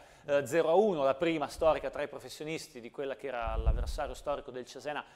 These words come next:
eh, due anni fa, eh, tra i dilettanti. La conferma di Carmine Gautieri, che venne assunto praticamente un anno fa dopo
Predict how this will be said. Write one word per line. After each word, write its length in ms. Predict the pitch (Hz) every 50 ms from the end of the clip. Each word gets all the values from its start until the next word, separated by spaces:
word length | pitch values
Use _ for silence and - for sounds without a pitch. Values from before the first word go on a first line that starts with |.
| - - - _
eh, 100 | - 135
due 100 | 131 156
anni 140 | 160 156 151
fa, 380 | 151 - 170 160 170 - 160 147
eh, 60 | 147
tra 120 | - 156
i 60 | 151 147
dilettanti. 600 | 151 147 143 143 - - 117 104 110 110 - 123
La 120 | 147 151
conferma 480 | - 190 165 - - 226 233 190 170 160
di 80 | -
Carmine 320 | - 190 170 170 160 160 156
Gautieri, 440 | 156 185 185 185 269 240 175 139
che 120 | 123 - 127
venne 160 | 131 131 131
assunto 360 | 123 - - 170 151 131 -
praticamente 520 | 127 127 120 - - 147 143 151 143 - 139
un 60 | 139
anno 180 | 139 139 139
fa 220 | - - 170 156 147
dopo 380 | 135 139 135 - 143 131 117